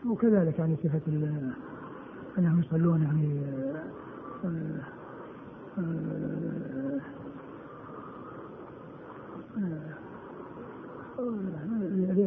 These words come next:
اللي جاء في حديث ابن عمر وجاء في حديث سعيد بن أبي حثمة، وحديث كونه يصلي ركعتين ركعتين،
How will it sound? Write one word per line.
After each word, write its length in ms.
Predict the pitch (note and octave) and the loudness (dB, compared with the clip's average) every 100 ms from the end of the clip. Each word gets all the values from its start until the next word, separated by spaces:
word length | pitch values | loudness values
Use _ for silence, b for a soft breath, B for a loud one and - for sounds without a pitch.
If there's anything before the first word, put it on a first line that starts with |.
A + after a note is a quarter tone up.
| F#3 | 6
اللي 160 | F#3 F3+ | 6 8
جاء 160 | F3+ D#3+ | 8 6
في 80 | |
حديث 380 | D3+ D#3 E3+ D#3+ | 2 4 6 6
ابن 160 | D#3+ D3+ | 6 6
عمر 280 | E3+ F#3+ A#3+ - - - - - D#3+ | 6 6 4 -2 -8 -10 -10 -6 0
وجاء 180 | E3+ | 2
في 120 | D#3 D#3 | 4 4
حديث 260 | E3 D#3+ | 2 2
سعيد 160 | E3+ D#3+ | 4 4
بن 60 | |
أبي 140 | D#3+ D3+ | 4 4
حثمة، 360 | F3+ F3+ G#3 G3+ - - - - - - | 4 6 6 4 -2 -10 -10 -12 -12 -2
وحديث 440 | F3 - E3+ F3+ D3+ E3+ E3 D#3+ - | -2 2 6 6 6 4 4 2 4
كونه 160 | E3+ | 4
يصلي 280 | E3 E3 E3 | 4 4 4
ركعتين 340 | D#3+ D3+ C#3+ E3 | 4 2 0 2
ركعتين، 500 | D#3 D3 E3+ G3 | 2 2 4 4